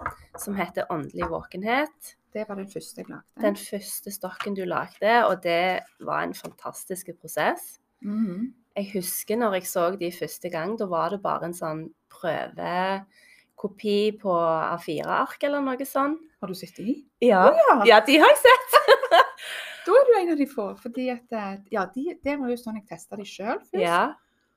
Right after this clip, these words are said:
Speaker 2: Og så fikk jeg jo lagd den, de første versjonene på uansett
Speaker 1: Ja.
Speaker 2: trykk.
Speaker 1: Ja.
Speaker 2: Nå hø-, hører han til under Kai Hansen. Men, ehm,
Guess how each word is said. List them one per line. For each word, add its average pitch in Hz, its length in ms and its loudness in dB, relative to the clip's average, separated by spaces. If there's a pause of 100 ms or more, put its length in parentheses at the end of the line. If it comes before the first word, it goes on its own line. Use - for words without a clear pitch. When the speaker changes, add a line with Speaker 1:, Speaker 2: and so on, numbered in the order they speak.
(220)
Speaker 2:
Og 233 120 -8
så 247 120 -10
fikk 233 280 -8
jeg 226 100 -8
jo 220 100 -4
lagd 196 380 -6
den, 202 220 -10
de 196 120 -10
første 190 280 -14
versjonene 202 580 -8
på - 160 -6
uansett 190 760 -10
Speaker 1:
Ja. 202 280 -6
Speaker 2:
trykk. 277 280 -2 (280)
Speaker 1:
Ja. 196 240 -10 (120)
Speaker 2:
Nå 214 140 -6
hø-, 202 240 -6
hører 190 240 -4
han 196 260 -8
til 180 220 -8
under 180 640 -8 (140)
Kai - 160 -10
Hansen. 190 500 -4 (960)
Men, 220 260 0
ehm, 190 760 -6